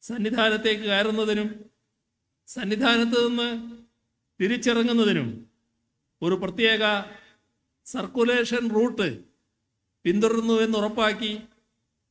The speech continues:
അതുവഴി ഭാവിയിൽ ഉണ്ടായേക്കാവുന്ന തിരക്ക് ഒഴിവാക്കുവാൻ ഉതകുന്ന രീതിയാണ് അവലംബിച്ചിരിക്കുന്നത്.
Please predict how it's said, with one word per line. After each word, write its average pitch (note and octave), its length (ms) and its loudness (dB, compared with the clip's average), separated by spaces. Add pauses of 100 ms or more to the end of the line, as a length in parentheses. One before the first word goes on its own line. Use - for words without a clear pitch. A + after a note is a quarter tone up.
(240)
അതുവഴി A3 480 4 (1000)
ഭാവിയിൽ G#3+ 460 2
ഉണ്ടായേക്കാവുന്ന A3 880 2 (1080)
തിരക്ക് G#3+ 420 2 (1000)
ഒഴിവാക്കുവാൻ A3 760 2
ഉതകുന്ന G#3+ 400 -2 (920)
രീതിയാണ് G#3 680 2 (920)
അവലംബിച്ചിരിക്കുന്നത്. E3+ 960 -2